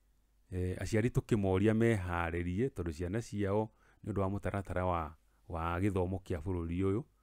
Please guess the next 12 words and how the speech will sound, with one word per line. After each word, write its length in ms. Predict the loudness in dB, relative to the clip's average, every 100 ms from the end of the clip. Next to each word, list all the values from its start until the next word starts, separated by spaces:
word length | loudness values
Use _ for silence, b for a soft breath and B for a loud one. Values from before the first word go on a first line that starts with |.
| _ _ _ _ _
meharĩrie 640 | -2 -2 -2 -4 -2 0 0
meciria-inĩ, 920 | -2 -4 -6 -4 0 0 0 -4 -8 -12 _ _ _ _ _ _ _ _ _ _
o 140 | -2 0
makĩharagĩria 960 | -2 -2 -2 0 2 4 4 6 6 4
kũharĩria 640 | 0 -2 0 2 2 0
ciana 360 | 0 0 0 0
ciao, 600 | -4 -6 -6 -4 -4 -6 -10 _ _ _ _ _ _ _ _ _ _ _ _ _ -14
eh, 840 | -4 -2 0 0 0 0 0 -2 0
nĩgetha 540 | 4 6 6 4 2 -2 -4
magĩe 380 | -2 2 2
na 100 | 2
kĩndũ 260 | -2 -4